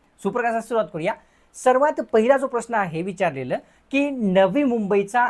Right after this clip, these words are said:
एसटीडी कोड खालीलपैकी कोणता आहे? एसटीडी कोड तर बावीस अकरा झिरो दोन पंधरा झि-, डबल झिरो डबल टू टू वन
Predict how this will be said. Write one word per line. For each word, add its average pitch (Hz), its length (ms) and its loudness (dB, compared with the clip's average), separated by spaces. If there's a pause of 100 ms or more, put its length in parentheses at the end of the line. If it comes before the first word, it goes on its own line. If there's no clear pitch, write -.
(140)
एसटीडी 294 600 -2
कोड 226 480 2
खालीलपैकी 196 600 -2
कोणता 170 580 -2
आहे? 143 440 -6 (240)
एसटीडी 233 520 -4
कोड 185 440 0 (480)
तर 175 200 2 (200)
बावीस 190 520 4
अकरा 247 360 0 (160)
झिरो 190 280 -2
दोन 240 180 -2
पंधरा 220 480 0 (240)
झि-, 160 260 -2
डबल 190 280 4
झिरो 240 340 0 (160)
डबल 180 300 2
टू 269 220 -4 (460)
टू 240 80 2
वन 247 320 2